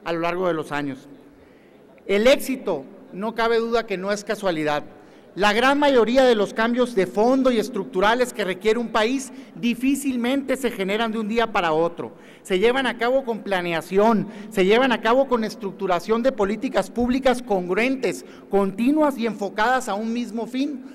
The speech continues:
por varios años. Derivado de lo anterior, se debe de considerar la importancia de la planeación en largo plazo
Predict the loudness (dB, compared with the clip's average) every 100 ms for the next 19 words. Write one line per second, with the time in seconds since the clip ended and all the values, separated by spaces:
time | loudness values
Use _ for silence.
0 | -4 0 2 4 4 4 2 0 -2 -4
1 | -10 -20 -20 -20 -20 -20 -20 -2 2 2
2 | 4 8 8 6 2 0 2 2 2 0
3 | 2 4 4 2 -6 -4 -2 0 0 -2
4 | -4 -4 -2 -2 -2 -2 -2 -4 -6 -6
5 | -6 -6 -6 -6 -4 -6 -4 -8